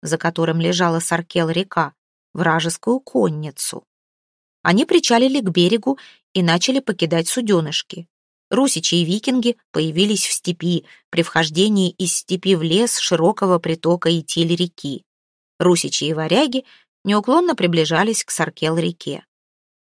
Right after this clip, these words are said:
Опустим тактические схемы высадки на косу и боя с конницей.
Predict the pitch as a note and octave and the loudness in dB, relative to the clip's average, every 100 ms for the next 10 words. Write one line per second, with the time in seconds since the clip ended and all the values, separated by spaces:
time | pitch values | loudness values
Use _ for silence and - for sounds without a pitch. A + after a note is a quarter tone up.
0 | _ _ _ _ _ _ - G#3 E4+ - | _ _ _ _ _ _ -6 0 0 2
1 | F3 E3 E3 D#3 D3+ - D#3 D3+ - D#3+ | -2 -2 -4 -4 -4 -6 -4 -4 -2 0
2 | E3 E3+ F#3+ D#3+ - D#3+ D#3+ - G3 A#3+ | 0 0 -2 -4 -6 -2 -2 -2 0 0
3 | - F#3+ - - - - E3+ E3 D#3 F#3 | 0 -6 -10 -20 -16 -6 -2 0 0 2
4 | F#3+ E3 - - D4 D4+ D4 - B3+ | 2 2 0 2 2 0 -4 0 -2